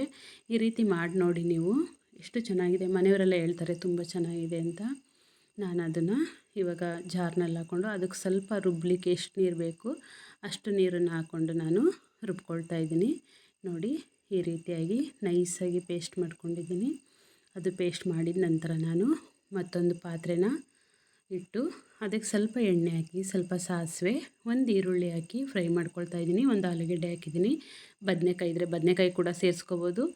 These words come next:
ಇದೇ ಟೈಮಲ್ಲಿ ಬೇಯಿಸಿದಂಥ ಅವರೆಕಾಳನ್ನ ನಾನು ಹಾಕ್ಕೊಂಡು ರುಬ್ಬಿದಂಥ ಮಸಾಲೆನ ಹಾಕಿ ನಾನು ಆ ಜಾರ್ ತೊಳೆದು ಎಷ್ಟು ನೀರು ಬೇಕು ಅಷ್ಟು ನೀರನ್ನು ನಾನು ಸೇರಿಸ್ಕೊಳ್ತಾ ಇದ್ದೀನಿ. ಅಷ್ಟರಲ್ಲಿ ಕರೆಂಟ್ ಕೂಡ ಹೋಯ್ತು. ಮತ್ತು ನಾನು ಅದನ್ನು ನೀರು ಹಾಕೋದ್ರಲ್ಲಿ ಮತ್ತೆ ಕರೆಂಟ್ ಬಂದೇ ಬಿಡ್ತು.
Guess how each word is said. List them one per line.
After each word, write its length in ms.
ಇದೇ 220
ಟೈಮಲ್ಲಿ 400
ಬೇಯಿಸಿದಂಥ 680
ಅವರೆಕಾಳನ್ನ 580
ನಾನು 180
ಹಾಕ್ಕೊಂಡು 400
ರುಬ್ಬಿದಂಥ 460
ಮಸಾಲೆನ 580
ಹಾಕಿ 280
ನಾನು 200
ಆ 160
ಜಾರ್ 360
ತೊಳೆದು 320
ಎಷ್ಟು 380
ನೀರು 220
ಬೇಕು 260
ಅಷ್ಟು 300
ನೀರನ್ನು 360
ನಾನು 240
ಸೇರಿಸ್ಕೊಳ್ತಾ 580
ಇದ್ದೀನಿ. 220
ಅಷ್ಟರಲ್ಲಿ 380
ಕರೆಂಟ್ 340
ಕೂಡ 160
ಹೋಯ್ತು. 420
ಮತ್ತು 260
ನಾನು 220
ಅದನ್ನು 280
ನೀರು 300
ಹಾಕೋದ್ರಲ್ಲಿ 760
ಮತ್ತೆ 300
ಕರೆಂಟ್ 400
ಬಂದೇ 320
ಬಿಡ್ತು. 420